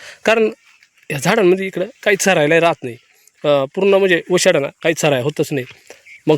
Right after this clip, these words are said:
ते इकडे गेल्यात मला वाटत आहे खाली, आपण चालू आहे शोधित शोधित तेली. अं, तर आमचे मित्रच आहेत ते,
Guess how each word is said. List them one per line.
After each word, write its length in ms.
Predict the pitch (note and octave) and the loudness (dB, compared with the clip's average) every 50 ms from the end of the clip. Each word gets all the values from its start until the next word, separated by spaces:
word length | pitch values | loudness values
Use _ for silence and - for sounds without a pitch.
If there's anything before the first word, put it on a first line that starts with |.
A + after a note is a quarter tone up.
| - - | 2 2
ते 340 | E3+ D#3+ D3+ C#3+ C#3 C3 B2+ - | 4 4 6 4 4 2 2 0
इकडे 240 | G3 F3+ - G3+ G3 | -2 -2 -2 0 2
गेल्यात 220 | G#3 G3+ F3+ - | 2 0 2 2
मला 120 | C#3+ C#3 | 0 2
वाटत 120 | C3 C#3 D#3 | 2 0 0
आहे 80 | D3+ C3 - | -2 -2 -2
खाली, 200 | D3+ C#3+ C#3+ F3 - _ _ _ | -2 -4 -4 -8 -12 _ _ _
आपण 320 | - C3+ - C#3+ C#3 C#3 | -10 -2 0 2 2 2
चालू 220 | C3+ - D3+ D#3+ E3+ | 2 2 2 2 2
आहे 40 | D3+ | 2
शोधित 260 | - F3 D#3+ C3+ A#2+ | 2 2 2 2 0
शोधित 240 | - D3 C3+ B2 A#2+ - | 0 0 0 0 -2 -4
तेली. 140 | A#2 A#2+ C#3+ - - - - - - - _ _ _ _ _ _ _ _ _ _ _ _ _ _ _ _ _ _ _ _ _ _ _ _ _ _ _ _ _ _ C#3+ | -2 -4 -4 -6 -8 -18 -20 -20 -20 -20 _ _ _ _ _ _ _ _ _ _ _ _ _ _ _ _ _ _ _ _ _ _ _ _ _ _ _ _ _ _ 4
अं, 360 | C#3 C#3 C3 C3+ C3 C3 C3 B2+ - | 4 6 6 6 4 2 2 0 2
तर 300 | C#3+ C#3 C3 B2+ B2 C3 - - - - - - | 2 4 4 2 0 -2 -6 -12 -20 -20 -8 -4
आमचे 220 | D3+ D3 - D3+ D3 | -2 0 4 6 6
मित्रच 320 | D#3 D#3+ - F3 E3 - | 6 6 4 2 2 2
आहेत 140 | F3+ C3+ | 0 0
ते, 60 | - | 0